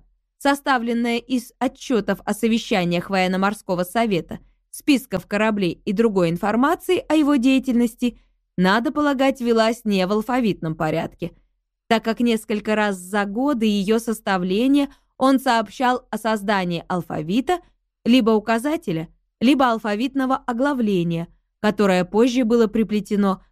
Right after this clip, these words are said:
к основному грозбуху. Он также вел реферативный журнал с кратким пересказом договоров и других документов, по-видимому, считая,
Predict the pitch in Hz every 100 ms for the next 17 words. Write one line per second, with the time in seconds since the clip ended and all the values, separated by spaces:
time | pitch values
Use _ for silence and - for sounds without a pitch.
0 | _ 214 214 202 175 180 180 185 175 180
1 | 175 165 160 160 - - _ _ _ _
2 | _ _ _ - 196 214 220 269 262 254
3 | 269 285 294 - 220 226 220 214 185 180
4 | 196 208 269 254 302 254 196 180 185 _
5 | _ - - 240 220 - 214 190 214 220
6 | - 202 180 185 175 180 180 180 160 185
7 | 269 339 - _ _ - 269 240 240 214
8 | 254 247 269 302 302 262 175 - - _
9 | _ _ 226 214 220 180 196 196 190 -
10 | 196 175 247 262 175